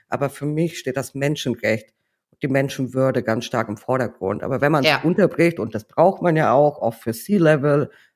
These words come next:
Speaker 1: I got that point, um da irgendwie in die Argumentation zu gehen, ähm, ist das Ziel einfach Retention. Also Mitarbeitende
Speaker 2: Ja.
Speaker 1: langfristig an das Unternehmen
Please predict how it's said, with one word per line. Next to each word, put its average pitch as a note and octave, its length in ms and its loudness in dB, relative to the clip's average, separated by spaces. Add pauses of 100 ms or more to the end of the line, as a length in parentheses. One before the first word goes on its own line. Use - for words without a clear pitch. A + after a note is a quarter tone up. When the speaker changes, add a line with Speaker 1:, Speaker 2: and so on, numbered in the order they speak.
(140)
Speaker 1:
I B2+ 60 -2
got C3 260 -4
that - 220 -4
point, D#3 480 2
um A#2 180 -4
da A#2+ 220 0
irgendwie B2+ 520 -2 (460)
in D3+ 120 0
die B2+ 100 2
Argumentation C3 800 0
zu E3 160 -6
gehen, D#3 440 0 (920)
ähm, C3+ 500 0 (140)
ist D#3+ 160 -6
das C#3+ 180 -2
Ziel D#3+ 200 2
einfach C3+ 280 -2
Retention. B2+ 720 -4 (340)
Also B2+ 220 -2
Mitarbeitende C#3+ 840 2
Speaker 2:
Ja. F3 140 4 (280)
Speaker 1:
langfristig D3+ 680 -2
an C#3 120 0
das C#3 140 -2
Unternehmen C3+ 640 -2